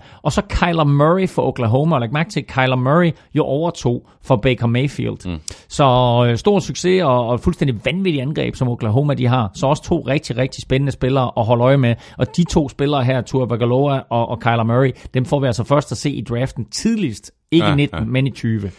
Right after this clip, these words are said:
Speaker 2: Men hvis man er til college football, og hvis man er til at, øh, eventuelt, øh, stifte bekendtskab, øh, med college football, øh, på dansk T V, jamen altså, så er det altså med, øh, med, med Bøjgaard og, og Elming, øh, første gang den, øh,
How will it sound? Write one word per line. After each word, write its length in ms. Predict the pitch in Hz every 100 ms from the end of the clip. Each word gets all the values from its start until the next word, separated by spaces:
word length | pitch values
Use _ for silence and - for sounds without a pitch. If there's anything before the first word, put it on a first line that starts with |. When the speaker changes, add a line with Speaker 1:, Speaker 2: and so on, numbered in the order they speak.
| _
Speaker 2:
Men 200 | 101 117
hvis 320 | 107 117 151 143
man 120 | 123
er 120 | 135
til 120 | 135
college 260 | 139 135 127
football, 320 | 135 - 127 123
og 80 | 101
hvis 220 | 120 120
man 140 | 110
er 140 | 110 120
til 260 | - 120 90
at, 300 | 98 90 87
øh, 240 | 85 80 76 - - _ -
eventuelt, 360 | 92 123 -
øh, 260 | 104 92 85
stifte 280 | - 95 98
bekendtskab, 680 | - 123 104 - 107 92 -
øh, 240 | 90 82
med 160 | 85 107
college 340 | 113 113 113 -
football, 500 | 110 - 101 101 104
øh, 60 | -
på 200 | - 127 131
dansk 240 | 113 113 -
T 100 | 110
V, 140 | 95 98 90
jamen 220 | 85 85
altså, 240 | 80 -
så 120 | -
er 160 | 95 90
det 80 | 90
altså 240 | 82 92
med, 300 | 82 78 78 73
øh, 60 | - - _ -
med, 220 | 85 78
med 140 | 82 80
Bøjgaard 380 | 107 107 107 82
og, 400 | 80 78 78 -
og 140 | 90 107
Elming, 400 | 95 101 101 98
øh, 140 | 82
første 260 | 78 98 -
gang 280 | 90 90 -
den, 240 | 82 78
øh, 300 | 76 73 73